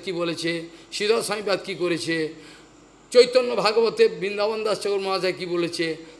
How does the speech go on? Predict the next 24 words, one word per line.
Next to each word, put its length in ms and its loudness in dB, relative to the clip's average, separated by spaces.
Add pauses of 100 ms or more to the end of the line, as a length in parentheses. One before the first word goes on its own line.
তার 180 2
কমেন্ট্রিতে 640 0
বহুপাদ 480 4
কি 100 -6
বলেছে, 380 2
ভক্তি, 260 -2 (260)
সব 380 6 (100)
প্রমাণ। 320 0 (760)
প্রমাণ 260 -2
ছাড়া 220 -2
একটা 180 -4
কথা 300 -6
নেই, 120 -20 (420)
একটা 340 -8
কারোর 220 -6
ক্ষমতা 320 -14
হয়নি। 260 -20 (640)
সব 260 -2
চুপ, 160 -16 (320)
মেনে 200 -4
মুখে। 280 -12 (1200)
এই 160 4
রকম 320 -2
অত্যাচার। 520 -4